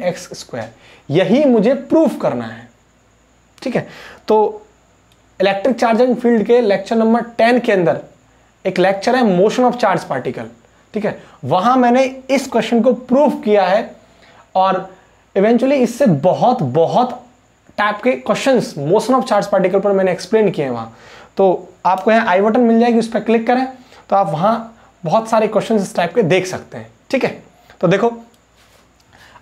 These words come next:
अगर ये negative charge particle है, ठीक है, और इसका mass कितना एम है और इसको वी X velocity से move कराया जा रहा है।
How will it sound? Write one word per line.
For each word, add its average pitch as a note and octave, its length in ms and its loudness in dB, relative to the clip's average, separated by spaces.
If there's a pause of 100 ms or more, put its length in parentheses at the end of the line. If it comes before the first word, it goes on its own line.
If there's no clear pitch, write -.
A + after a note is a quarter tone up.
अगर G#3+ 180 2
ये D4 60 2
negative B3+ 340 2
charge B3+ 280 0
particle G#3+ 440 2
है, A#2 160 -6 (480)
ठीक A3 120 -4
है, D#3 120 -6 (220)
और D4+ 100 2
इसका - 220 -2
mass A3+ 280 2
कितना C4 380 0
एम G#3 220 2
है C4 60 4
और B3+ 100 2
इसको B3+ 240 0 (180)
वी F3 280 4
X C4 180 -2
velocity G3+ 380 2
से B3+ 120 0
move A#3 240 4
कराया E3+ 260 0
जा A#2 160 -4
रहा A#2 100 -6
है। - 180 -16